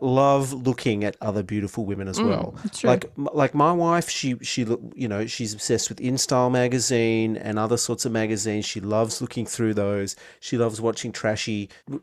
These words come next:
Speaker 1: T V shows as, as, as well as, you know, pretty decent ones. But she watches some of the trashy ones just to have a look at the fashion and, you know, the gorgeous women. And so I,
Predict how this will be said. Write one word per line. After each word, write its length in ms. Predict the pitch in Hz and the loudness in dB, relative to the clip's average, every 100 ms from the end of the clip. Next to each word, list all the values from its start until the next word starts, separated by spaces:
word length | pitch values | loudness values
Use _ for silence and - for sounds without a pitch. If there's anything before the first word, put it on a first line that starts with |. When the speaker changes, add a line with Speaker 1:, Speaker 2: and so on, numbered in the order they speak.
| - | -2
Speaker 1:
T 180 | 123 107 | 2 4
V 160 | 117 | 4
shows 320 | 117 123 120 | 4 4 4
as, 160 | 117 165 | 4 2
as, 200 | - 160 | 2 2
as 340 | - 156 147 135 | 2 2 2 4
well 180 | 123 101 | 4 4
as, 140 | 92 - | -2 -4
you 140 | 117 | -2
know, 160 | 98 104 | 0 -2
pretty 300 | - 127 104 | 0 0 4
decent 320 | 127 131 107 | 2 2 -2
ones. 240 | 98 104 | -4 -4
But 180 | - 113 - - | 0 0 -2 -8
she 140 | - | 0
watches 260 | 143 139 120 | 2 2 2
some 120 | 120 | 2
of 40 | |
the 60 | 104 | 0
trashy 320 | - 110 117 | 2 0 0
ones 280 | 113 110 104 | -2 -2 -2
just 320 | - 120 - 131 | 0 0 0 -2
to 40 | |
have 120 | 104 | -2
a 60 | 104 | -4
look 100 | 98 | -6
at 80 | - | -8
the 60 | |
fashion 560 | - 135 127 156 127 120 | -2 0 0 0 0 -2
and, 360 | - 107 104 107 - | -4 -6 -6 -8 -6
you 140 | 120 | -4
know, 240 | 98 98 - - _ - | -4 -4 -6 -10 _ -4
the 80 | 127 | 0
gorgeous 400 | 113 101 104 - | 0 0 0 2
women. 420 | 170 170 156 151 151 | 4 4 4 2 -2
And 360 | 139 135 139 139 - - - | 0 2 2 -2 -14 -18 -6
so 520 | - 156 156 - - | 0 2 2 -2 -12
I, 100 | - | -10